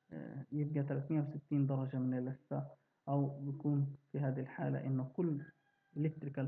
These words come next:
cycle دورة كهربية للتيار بقابلها mechanical rotation لمين؟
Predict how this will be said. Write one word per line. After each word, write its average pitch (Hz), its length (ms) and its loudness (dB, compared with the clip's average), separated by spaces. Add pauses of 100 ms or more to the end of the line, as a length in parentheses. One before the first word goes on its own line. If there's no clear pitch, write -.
(120)
cycle 139 380 -2 (920)
دورة 139 600 2
كهربية 139 560 2
للتيار 135 680 -2 (140)
بقابلها 135 760 -2
mechanical 135 560 2 (100)
rotation 131 520 -4 (720)
لمين؟ 127 440 2